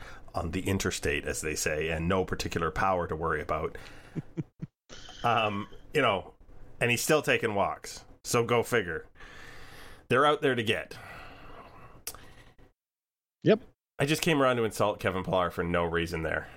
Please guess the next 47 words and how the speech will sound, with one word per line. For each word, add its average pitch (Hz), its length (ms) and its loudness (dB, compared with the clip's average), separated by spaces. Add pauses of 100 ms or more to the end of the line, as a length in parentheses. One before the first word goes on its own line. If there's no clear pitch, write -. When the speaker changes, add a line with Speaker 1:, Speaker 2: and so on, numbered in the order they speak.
Speaker 1:
Wasn't 113 180 0
that 107 140 4
awesome? 101 340 2 (420)
Speaker 2:
Didn't 240 180 -2
I 214 100 10
do 214 100 8
that 208 200 10
last 143 280 6
week? 170 240 6
I 147 320 4
<laughs> 285 760 4 (720)
Sometimes, 254 420 6
sometimes 240 360 4
these 202 140 6
guys 156 280 8
weigh 139 200 8
on 117 160 4
you. 101 120 0 (200)
But 233 240 6
anyway, 185 200 8
Lourdes 180 340 8
Gurriel, 160 480 10 (760)
<laughs> - 40 4
we 247 80 8
were 233 160 8
actually 226 360 4
talking 208 420 2
about. 160 260 2 (460)
Um, 175 440 6 (680)
yeah, 202 160 4
I 202 40 4
mean, 220 120 6
I'm, 247 160 4
I'm, 262 180 2
I'm 208 300 4
looking 156 180 2
forward 104 120 0
to - 60 -2
seeing 104 140 2
him 98 40 0
come 104 140 4
back 95 240 4
because 135 320 8
at 147 60 4
least 180 220 8
he 131 160 8
was, 113 500 6